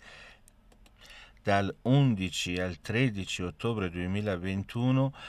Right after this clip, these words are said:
la sottosegretaria di Stato per gli affari politici Victoria Nuland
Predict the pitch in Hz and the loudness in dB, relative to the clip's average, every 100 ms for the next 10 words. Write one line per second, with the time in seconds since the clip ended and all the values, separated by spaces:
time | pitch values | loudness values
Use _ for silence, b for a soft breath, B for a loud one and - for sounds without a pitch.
0 | B - 101 113 98 95 104 95 98 135 | B -6 -2 -2 -2 -4 -2 -2 -2 2
1 | 131 110 92 - 117 113 104 - 92 95 | 2 2 -2 -4 -2 -2 -6 -6 -4 -4
2 | - 113 104 98 98 107 120 - 90 110 | 0 0 0 -2 -2 -2 -4 -6 -6 -4
3 | 101 92 - 110 107 92 90 92 104 101 | -4 -6 -4 -2 0 0 0 0 2 2
4 | 87 87 104 127 | 0 -2 -4 -6